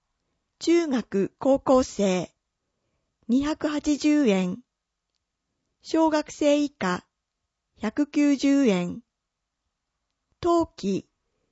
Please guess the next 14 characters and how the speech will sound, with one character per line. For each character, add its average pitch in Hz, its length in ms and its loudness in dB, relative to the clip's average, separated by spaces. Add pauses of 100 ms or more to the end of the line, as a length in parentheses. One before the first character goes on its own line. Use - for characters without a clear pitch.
(120)
十 311 260 2
月 311 260 -6
か 202 140 -2
ら 185 260 -2 (120)
五 254 120 4
月。 196 520 -6 (1000)
一 226 180 0 (140)
般、 233 380 0 (180)
五 220 100 0
百 294 360 0
十 269 280 0
円。 254 300 2 (840)
中 330 240 0
学、 190 500 -4